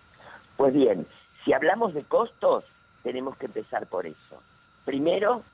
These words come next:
que nos cuesta una vida. Segundo, que cuesta todo un estado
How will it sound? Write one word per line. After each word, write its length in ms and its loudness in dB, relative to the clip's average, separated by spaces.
que 100 -10
nos 140 -10
cuesta 280 -6
una 160 -2
vida. 380 -8
Segundo, 560 0
que 100 -10
cuesta 440 -2
todo 300 -6
un 120 -6
estado 540 -4